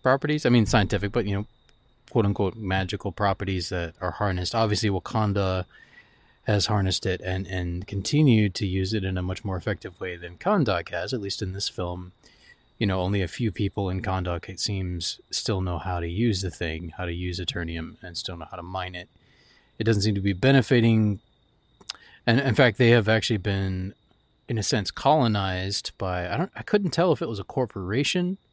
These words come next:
or, uh, just some kind of outside force that colonized Kahndaq in order to, at least they, I, I,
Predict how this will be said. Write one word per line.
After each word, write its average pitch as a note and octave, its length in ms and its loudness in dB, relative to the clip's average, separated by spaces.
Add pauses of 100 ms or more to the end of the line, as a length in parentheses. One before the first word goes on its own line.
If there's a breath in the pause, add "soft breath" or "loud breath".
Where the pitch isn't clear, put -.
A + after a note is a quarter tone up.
(120)
or, F#2+ 360 -2
uh, G2 180 -2 (200)
just - 220 0
some F#3+ 160 6
kind F#3 160 4
of C3+ 80 2
outside B2 340 2
force G#2+ 280 -4
that G2 120 -8
colonized G2 720 -6 (540 loud breath)
Kahndaq F#2+ 440 -2 (240)
in A#2+ 100 -2
order G#2 320 0
to, G#2 600 -4 (140)
at - 80 -12
least C3+ 220 -4
they, B2 140 -2
I, - 360 -4
I, - 20 -2